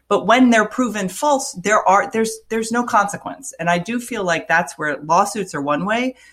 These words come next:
but there should be some cultural shame. I mean, we've been talking about shame with Ted Cruz. There should be some cultural shaming if people behave this way. The woman who made those accusations now has a nice fellowship at Columbia University,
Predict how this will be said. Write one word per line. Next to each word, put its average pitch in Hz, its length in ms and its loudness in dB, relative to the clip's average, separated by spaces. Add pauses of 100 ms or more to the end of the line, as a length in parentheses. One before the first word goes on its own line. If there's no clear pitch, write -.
(140)
but 214 140 -6
there 233 120 4
should 247 300 0
be 226 140 0
some 180 200 -2
cultural 185 440 0
shame. 170 320 0
I 147 80 4
mean, 151 240 0
we've 160 120 -4
been 143 120 -6
talking 156 180 0
about 139 200 0
shame 139 240 2
with 135 120 4
Ted 135 220 -2
Cruz. 151 240 -2
There 185 80 -2
should - 120 -6
be 269 60 0
some 277 180 6
cultural 269 320 4
shaming 277 360 2
if - 100 -2
people 208 280 -4
behave 196 280 0
this 156 140 -6
way. 139 180 2 (200)
The 180 100 -2
woman 233 200 6
who 285 80 8
made 240 140 6
those 214 160 2
accusations 180 640 0
now 165 140 2
has 170 200 2
a 170 60 -4
nice 156 220 -2
fellowship 151 400 -4
at 139 80 -8
Columbia 135 320 2
University, 135 600 0